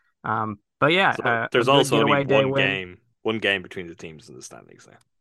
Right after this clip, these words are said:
Speaker 1: Yes, things have been very different, uh, since, uh, I started thinking about that. You know, they had just taken two out of three from the Astros. Three, three wins in a row against the team will, uh, uh, move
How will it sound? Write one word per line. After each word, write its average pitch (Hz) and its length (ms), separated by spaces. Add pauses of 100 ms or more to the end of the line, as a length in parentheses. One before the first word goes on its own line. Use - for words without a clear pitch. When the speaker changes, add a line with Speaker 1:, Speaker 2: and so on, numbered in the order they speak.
(180)
Speaker 1:
Yes, 131 300
things 147 220
have 139 100
been 131 140
very 127 260
different, 113 460
uh, 110 400 (400)
since, - 320
uh, 113 280
I 113 120
started 113 380
thinking 110 340
about 110 280
that. 127 200
You 131 100
know, 110 120
they 113 100
had 113 100
just 120 200
taken 113 260
two 113 140
out 110 120
of 107 80
three 117 140
from 117 160
the - 80
Astros. 120 520 (440)
Three, 139 280
three 151 220
wins 135 320
in 127 60
a 120 40
row 120 200
against 117 300
the 120 40
team 107 320
will, 104 300
uh, 107 240 (600)
uh, 110 440
move 120 240